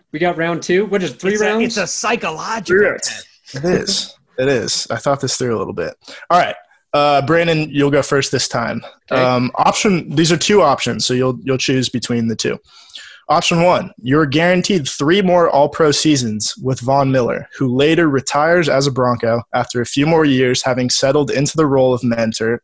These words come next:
Speaker 3: mentor, a la DeMarcus Ware. Okay, that's your first option. Option two, as a punishment for Dan Snyder's crimes,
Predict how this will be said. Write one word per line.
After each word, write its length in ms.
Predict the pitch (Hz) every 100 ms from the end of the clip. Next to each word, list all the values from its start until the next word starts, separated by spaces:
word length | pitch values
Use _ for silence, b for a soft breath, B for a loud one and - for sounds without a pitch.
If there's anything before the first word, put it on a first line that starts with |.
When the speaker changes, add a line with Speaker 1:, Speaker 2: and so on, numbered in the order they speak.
| _
Speaker 3:
mentor, 400 | 139 135 - 123 - B B B B -
a 100 | 131
la 240 | 139 135 127
DeMarcus 540 | 123 117 117 120 -
Ware. 260 | 135 143 - - _ _ _ _ _ -
Okay, 180 | 117 113
that's 160 | 107
your 80 | 127
first 240 | - 113 -
option. 300 | - - - _ _ _ _ _ _ -
Option 400 | 117 - 123 113
two, 300 | - 202 120 - _ _ _ _ -
as 200 | 139 143
a 60 |
punishment 680 | 139 - 196 220 - 170 -
for 160 | - 151
Dan 420 | 117 127 139 160
Snyder's 640 | - 139 139 139 139 127
crimes, 920 | - - 156 151 110 95 95 - -